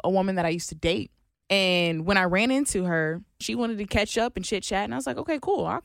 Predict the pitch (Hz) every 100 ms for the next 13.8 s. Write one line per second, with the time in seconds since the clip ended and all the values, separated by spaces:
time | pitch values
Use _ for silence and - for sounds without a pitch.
0 | _ - - 415 175 214 190 - - -
1 | 190 180 156 170 196 175 156 170 208 160
2 | 226 - - 180 180 - 175 165 - 359
3 | 262 240 170 - _ _ _ - - -
4 | - 170 165 160 160 165 170 190 190 208
5 | - - - - - 185 160 147 143 147
6 | 156 165 190 175 170 170 170 175 175 170
7 | 160 170 165 165 165 165 170 196 - -
8 | _ - 175 175 170 170 165 160 _ -
9 | 165 160 - _ _ 151 160 165 165 170
10 | 190 - 180 156 156 170 160 165 170 170
11 | 165 170 165 180 175 165 160 165 170 160
12 | 170 160 151 - - _ 220 190 190 190
13 | 175 170 170 160 165 175 160 151